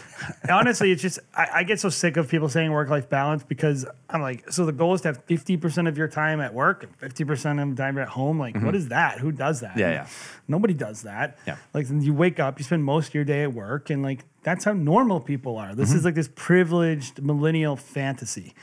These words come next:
Speaker 2: Mm-hmm.
Speaker 1: that you're gonna have a balanced work la-, or balanced life between going to work and spending time at home. So I think that's kind of a crap idea. I think you should want to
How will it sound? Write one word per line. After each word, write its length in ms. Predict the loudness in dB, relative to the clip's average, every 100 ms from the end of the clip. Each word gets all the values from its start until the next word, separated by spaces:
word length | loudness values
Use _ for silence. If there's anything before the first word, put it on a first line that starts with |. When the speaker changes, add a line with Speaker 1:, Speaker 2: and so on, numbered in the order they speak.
| -4
Speaker 2:
Mm-hmm. 180 | -2 -2 -2
Speaker 1:
that 160 | 0
you're 160 | 2 2
gonna 340 | 2 0 -2 -8 -20 -4
have 200 | -2 -2
a 120 | -6
balanced 920 | -4 2 4 4 4 2 0 -4 -14 -10 -8 -8 -10 _ -4
work 500 | 2 4 4 2 -4 -20 _ _ _ _ _ _ _ _ -6
la-, 340 | 0 4 4 2
or 120 | 0
balanced 460 | 4 4 4 0 0
life 360 | 2 4 2 -4
between 600 | -2 2 2 2 -2 2
going 280 | 4 6
to 80 | 4
work 340 | 4 2 0 -6
and 80 |
spending 220 | -4 0 0
time 120 | -2
at 80 | -4
home. 220 | -6 -8 -14 -20 -20 -20 _
So 140 | 0 2
I 80 | 2
think 180 | 2
that's 220 | 0 0 0
kind 240 | 2 2
of 80 | 0
a 40 |
crap 300 | 0 0 0
idea. 400 | -4 -8 -10 -10 -4
I 80 | 0
think 240 | 0 2
you 80 | 0
should 220 | 2 2
want 300 | 2 0 -2
to 500 | 0 2 4 2 0